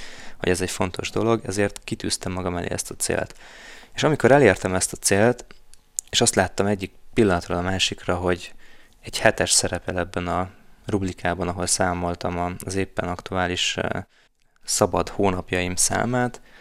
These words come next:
egy hetes volt olvasható, és nem éreztem semmit.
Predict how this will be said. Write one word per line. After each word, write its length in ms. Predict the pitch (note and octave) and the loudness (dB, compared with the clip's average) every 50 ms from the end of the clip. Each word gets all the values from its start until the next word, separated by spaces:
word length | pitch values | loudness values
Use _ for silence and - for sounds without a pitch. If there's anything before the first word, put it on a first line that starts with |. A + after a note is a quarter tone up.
| - - - | -20 -20 -8
egy 140 | - A2+ - | -8 -6 -4
hetes 540 | - - A2+ - - - - - - - - - - - - - - - - - - - - - - - - | 0 0 0 0 0 2 2 4 2 2 0 -6 -10 -12 -14 -16 -16 -18 -20 -20 -20 -20 -20 -20 -20 -14 -4
volt 240 | - F#2+ F2+ E2+ - | 2 2 2 2 4
olvasható, 880 | G2+ G2 G2+ G#2+ A#2 A2+ - - A#2 A2+ - - A#2+ A#2+ B2 B2+ A#2+ - - - - _ _ - - _ - _ _ _ | 4 4 6 4 4 2 2 0 -2 -4 -2 -2 0 0 0 -2 -6 -12 -20 -20 -20 _ _ -20 -20 _ -20 _ _ _
és 520 | - - G2+ G2+ G2 G2+ - - - - - - - - - - - | -4 -2 2 2 4 4 4 2 2 0 -6 -12 -20 -20 -20 -4 2
nem 160 | B2+ C3 A2 | 2 4 4
éreztem 360 | F#2 F2 F#2+ - - - F#2+ | 4 2 0 -2 -2 -4 -2
semmit. 540 | - - - G2 E2+ E2 D#2+ - - - | -2 0 0 -2 -4 -4 -8 -10 -10 -14